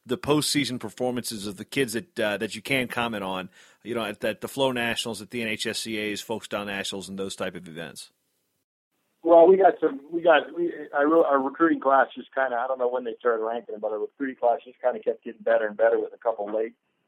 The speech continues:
Speaker 2: acquisitions we got. And again, I, because of the rules and not actually having paperwork in hand yet, and, and guys in school, there's a couple guys I can't mention yet, but, um, uh, you know, with McFadden and Dunn, you know, we got two guys that are both ranked in the top two in the nation in their weight class.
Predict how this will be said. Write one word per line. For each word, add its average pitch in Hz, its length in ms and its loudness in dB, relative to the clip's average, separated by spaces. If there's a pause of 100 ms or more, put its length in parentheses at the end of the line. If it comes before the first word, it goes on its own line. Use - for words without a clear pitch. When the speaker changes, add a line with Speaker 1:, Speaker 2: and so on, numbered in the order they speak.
(160)
Speaker 2:
acquisitions 120 680 -2
we 107 140 -4
got. 107 320 6
And 113 60 -6
again, 117 200 2
I, 107 100 0
because 113 300 2
of 107 60 -2
the 104 60 -4
rules 110 400 4
and 107 80 0
not 107 180 6
actually 110 380 0 (500)
having 117 300 4
paperwork 113 500 2
in 101 80 -4
hand 113 300 -6
yet, 110 260 2
and, 101 140 -18 (180)
and 107 240 -12
guys 113 240 8
in 98 120 -10
school, 117 340 4
there's 101 120 4
a - 40 -20
couple 110 220 2
guys 104 220 6
I 98 160 -4
can't 104 160 -4
mention 101 360 -6
yet, 98 200 -2
but, 107 200 0 (420)
um, 101 340 4 (240)
uh, 104 1000 -2
you 127 120 -6
know, 110 120 2
with 110 180 4
McFadden 117 880 6 (460)
and 101 220 -10
Dunn, 117 340 8
you 110 100 -2
know, 107 140 4
we 107 120 2
got 110 240 4
two 117 100 -4
guys 110 320 6
that 101 80 -6
are 104 60 -6
both 104 260 0
ranked 107 260 -2
in 113 60 -14
the - 60 -20
top 104 260 0
two 113 140 -6
in 107 60 -6
the 104 60 -6
nation 107 360 -4
in 98 80 -12
their 101 120 -8
weight 104 220 -8
class. 98 280 0